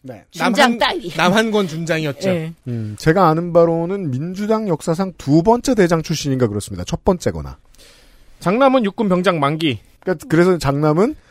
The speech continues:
Speaker 1: 어, 후보를 아저씨라고 부를 수 있습니다.
Speaker 4: 그렇죠.
Speaker 1: <laughs> 네.
Speaker 4: 아저씨.
Speaker 1: 아저씨. 네.
Speaker 2: 응.
Speaker 1: 술 마시려고요?
Speaker 4: <laughs> 아저씨 밥 혼자 먹어요?
Speaker 1: 네.
Speaker 4: <laughs> 예비군 가서.
Speaker 1: 음.
Speaker 4: 빨리빨리 좀 타요.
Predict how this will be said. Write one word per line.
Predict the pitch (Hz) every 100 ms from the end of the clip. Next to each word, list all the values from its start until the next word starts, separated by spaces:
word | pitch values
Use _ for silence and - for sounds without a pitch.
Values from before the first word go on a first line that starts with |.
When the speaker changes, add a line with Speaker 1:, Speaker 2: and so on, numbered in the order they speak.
| _ _
Speaker 1:
어, | 143
후보를 | 131 185 185 196
아저씨라고 | 120 127 147 196 170
부를 | 123 123
수 | 311
있습니다. | - - 175 156
Speaker 4:
그렇죠. | 370 - 381 -
Speaker 1:
<laughs> | - -
네. | 254 240 - _ _
Speaker 4:
아저씨. | - 165 302
Speaker 1:
아저씨. | 170 180 - _ - 202
네. | - 208 -
Speaker 2:
응. | 185 185 _ _ _ _ _
Speaker 1:
술 | 214
마시려고요? | 202 190 180 175 247 - - - - 262
Speaker 4:
<laughs> | 269 - _ _ -
아저씨 | 185
밥 | -
혼자 | 196 285 302
먹어요? | 269 240 285 339 - 214 - 190
Speaker 1:
네. | 175 427 269 480 571 403
Speaker 4:
<laughs> | 587 - 587 - - 151
예비군 | 156 156
가서. | 131 110 104 - 160
Speaker 1:
음. | 185 160 110 151 - - - -
Speaker 4:
빨리빨리 | 247 277 269
좀 | 240
타요. | 294 285 277 240